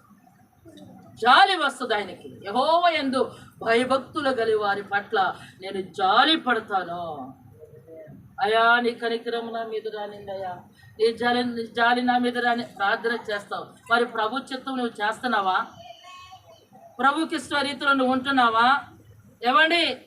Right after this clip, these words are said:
ఎందుకో తెలుసా? ఒక తండ్రి ఒక కుమారుడు చెప్పిన మాట వింటేనే ఆ తండ్రి అనుకూలంగా ఆ బిడ్డకు అన్నీ కొనిస్తాడు, లేకపోతే కొనిస్తామా?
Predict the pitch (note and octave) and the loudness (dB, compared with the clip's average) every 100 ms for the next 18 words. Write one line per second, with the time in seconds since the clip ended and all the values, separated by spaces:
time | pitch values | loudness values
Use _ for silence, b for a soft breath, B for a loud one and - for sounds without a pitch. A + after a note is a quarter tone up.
0 | _ - A3 C4+ D#4+ E4+ E4+ E4+ E4+ E4 | _ -8 -2 -2 2 2 2 0 2 4
1 | D#4 - - - G#3+ G#3+ B3 - C4 D#4 | 4 4 -2 -12 -8 -4 -2 2 2 2
2 | E4 C#4 C4+ D4+ D#4+ - - A#3 C4+ B3+ | -2 0 0 0 -6 -16 -2 0 0 -4
3 | C4+ C#4 E4+ F4 D#4+ C#4+ D4 D#4 - - | -4 0 4 4 2 -2 -2 -6 -8 -4
4 | C4+ - F4 D#4+ C#4 C#4 C#4 C4+ C4+ C#4+ | -4 -2 -4 2 2 2 0 -4 -2 2
5 | B3+ B3+ B3 B3+ B3+ A3+ B3 B3 B3 A#3+ | 2 2 2 2 0 0 0 0 0 0
6 | A3+ G#3+ G#3+ A3+ A3 A3 A#3+ B3 G#3+ G#3 | -2 -4 -6 -6 -6 -2 -2 -2 -6 -8
7 | G3+ F#3 E3 - _ _ _ - A3+ B3+ | -8 -10 -10 -14 _ _ _ -2 -2 -2
8 | B3 A#3+ A#3+ B3+ C4 A#3 A3+ D4 | -4 -2 -2 0 2 4 2 2